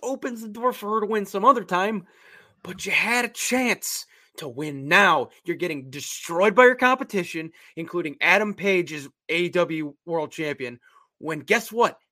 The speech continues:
That's what we wanted. We wanted Adam Page as World Champion. We got Adam Page as World Champion.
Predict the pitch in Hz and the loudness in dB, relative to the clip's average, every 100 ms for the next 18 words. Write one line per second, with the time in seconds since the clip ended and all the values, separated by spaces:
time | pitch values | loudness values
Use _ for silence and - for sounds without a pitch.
0 | - 208 - 240 262 226 220 180 113 147 | -10 -10 -4 -4 0 6 6 6 0 0
1 | 175 180 180 180 175 196 185 160 196 - | 2 4 4 4 2 0 -2 -2 -4 -2
2 | 240 294 294 359 508 359 190 156 156 127 | -2 -4 -2 2 4 4 0 0 -2 -2
3 | - 113 - 98 - | -10 -16 -14 -18 -20